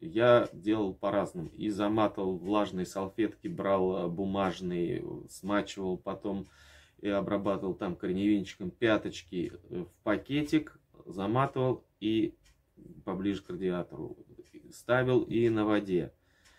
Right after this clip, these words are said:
Э, и сразу сажал в землю по стаканчикам.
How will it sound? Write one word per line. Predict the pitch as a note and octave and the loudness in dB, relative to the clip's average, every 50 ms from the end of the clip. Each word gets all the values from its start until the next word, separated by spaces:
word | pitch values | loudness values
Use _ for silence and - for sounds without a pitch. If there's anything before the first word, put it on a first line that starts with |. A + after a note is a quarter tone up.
| _ _ _ _ _ _ | _ _ _ _ _ _
Э, | - F#2+ F#2+ F#2 E2+ | -8 -6 -2 0 0
и | F2+ G2+ | 0 0
сразу | - - A2+ A#2+ B2+ C3 C3+ B2 | 0 4 6 6 6 6 4 0
сажал | - B2+ A2+ G#2 G#2 A2 A2 A#2+ | 0 0 0 0 2 4 4 4
в | A2+ G2 | 2 4
землю | F#2+ G#2+ G#2+ A2 G#2+ G#2 G2 | 4 6 6 6 6 2 0
по | - - | -2 -6
стаканчикам. | - - - F2+ - - G#2 G#2 G2+ G2 - - - - E2 - - | -12 -8 -8 -8 -4 -2 -2 -2 -2 -4 -8 -14 -14 -10 -10 -10 -10